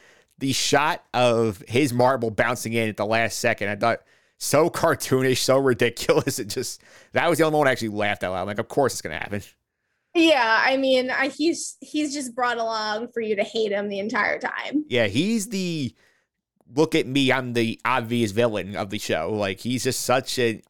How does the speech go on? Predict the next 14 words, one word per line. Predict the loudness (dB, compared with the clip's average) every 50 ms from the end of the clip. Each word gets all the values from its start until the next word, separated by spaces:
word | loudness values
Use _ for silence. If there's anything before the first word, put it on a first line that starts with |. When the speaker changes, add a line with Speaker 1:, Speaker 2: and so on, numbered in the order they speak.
| -14 -12 -8
Speaker 1:
irredeemably | -4 -2 0 0 2 2 0 0 0 -2 -2
bad | 0 0 0 0 -2 -2
character | -2 -2 -2 -2 -2 -6 -8 -10 -8 -8 -6 -4
that, | -6 -6 -4
like, | -6 -6 -4 -2
you're | 0 0
just, | 0 0 0
like, | -2 -2 -2
you're | -2 -2
rooting | 0 0 0 0
for | -2
him | -4 -4
to | -6 -6
die. | -6 -4 -4 -6 -6 -12 -16